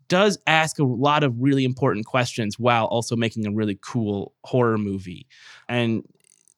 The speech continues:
you see it in the, in the way that the people of Haddonfield behave.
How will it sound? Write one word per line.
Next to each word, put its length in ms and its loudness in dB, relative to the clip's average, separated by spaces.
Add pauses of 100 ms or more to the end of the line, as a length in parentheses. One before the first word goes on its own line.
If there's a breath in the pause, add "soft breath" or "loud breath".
(160)
you 160 -2
see 360 -2
it 100 2
in 200 2
the, 180 -4
in 140 -2
the 80 -2
way 440 0
that 220 -2
the 80 -6
people 460 -6
of 80 -8
Haddonfield 640 -10
behave. 720 -14